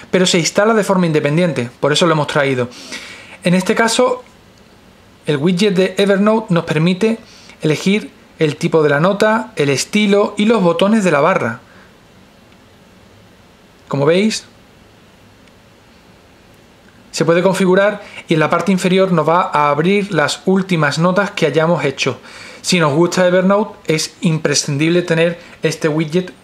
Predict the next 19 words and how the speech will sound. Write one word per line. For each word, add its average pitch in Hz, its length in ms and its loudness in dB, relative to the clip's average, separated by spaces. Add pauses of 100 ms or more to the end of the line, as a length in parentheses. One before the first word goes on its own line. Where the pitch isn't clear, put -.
(120)
también 147 360 -2
instalado. 127 480 -4 (1800)
El 185 200 0
sexto 262 680 -2
es 220 300 -2 (560)
Tiny 220 320 2
Flashlight. 139 640 -2 (720)
Es 226 340 0 (180)
extraordinariamente 180 880 0
simple. 120 440 -4 (520)
Pulsamos 262 680 0 (2250)
y 185 80 0
se 185 100 2
enciende 214 300 2
el 196 80 0
flash 185 180 2
de 175 60 4
la 151 120 2
cámara. 120 420 -4